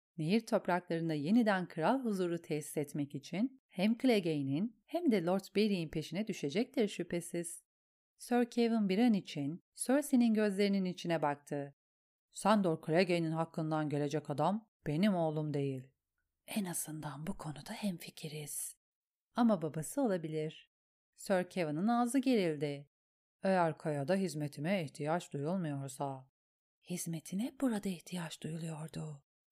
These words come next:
Cersei, kuzeni Damien Lannister'ı kayanın kale kumandanı ilan etmişti. Bir diğer kuzen olan Sir Devon Lannister'ı da batı muhafızı olarak atamıştı. "Küstahlığın bir bedeli var amca."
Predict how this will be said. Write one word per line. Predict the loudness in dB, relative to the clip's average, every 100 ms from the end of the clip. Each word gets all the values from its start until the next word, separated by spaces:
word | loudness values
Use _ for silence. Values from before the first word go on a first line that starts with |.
| _ _ _
Cersei, | 2 6 6 4 -4 -4 -8 -6
kuzeni | 0 6 8 8
Damien | 8 6 8 8 6
Lannister'ı | 4 0 -2 -4 -2 0 -2 -6 -2
kayanın | 4 4 6 2
kale | 4 2 2
kumandanı | 4 6 8 8 4
ilan | 2 2 0
etmişti. | -2 -4 -6 -4 -4 -4 -10 _ _ _ 0
Bir | 2 2
diğer | 2 4 2 0
kuzen | 0 0
olan | 2 0 0
Sir | 0 0 2
Devon | 2 4 4
Lannister'ı | 4 0 -4 -4 -4 0
da | 0 0 -6 _ -2
batı | 0 2
muhafızı | 4 6 4 2 2
olarak | 2 0 -2
atamıştı. | -4 -4 -4 -6 -4 -6 -6 _ _ _ _ _ -10
"Küstahlığın | -6 -4 -6 -8 -6 2 2 2
bir | -2 -2
bedeli | -6 -6 -8 -6
var | -6
amca." | -8 -8 -8